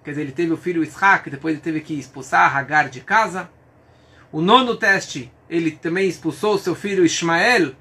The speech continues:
da sua casa. E o décimo e o maior teste de todos foi o teste do Akedat Yitzhak, do sacrifício de Yitzhak, é, quando que ele colocou seu filho no altar.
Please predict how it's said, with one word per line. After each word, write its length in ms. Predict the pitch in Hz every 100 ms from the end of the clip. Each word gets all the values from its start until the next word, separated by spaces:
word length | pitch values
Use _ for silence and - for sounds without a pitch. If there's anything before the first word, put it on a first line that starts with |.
| _ _ _ _ -
da 140 | 151
sua 260 | 139 165 131
casa. 500 | 180 214 196 226 220 _ _ _ _ _
E 60 | 127
o 40 |
décimo 560 | 117 220 247 - 190 170
e 40 |
o 40 | 156
maior 420 | 139 139 180 202
teste 380 | - 175 170 151
de 100 | 143
todos 640 | 175 185 139 127 - - _ _ _
foi 120 | 139
o 80 | 127
teste 400 | - 175 170 151
do 100 | 139
Akedat 440 | 127 127 143 156
Yitzhak, 540 | 127 - 180 151 139 - _ _
do 100 | -
sacrifício 680 | 127 135 135 127 - 196 -
de 140 | 147 143
Yitzhak, 580 | 131 - 180 151 135 - _ _ _ _ _ _ _ _ _ _ _ _ _ _ _ _ - -
é, 380 | 135 135 135 135 135
quando 160 | 147
que 80 | 135
ele 80 | 147
colocou 340 | 156 135 175
seu 140 | 165 151
filho 280 | - 170 156
no 100 | 151
altar. 440 | 143 165 147 135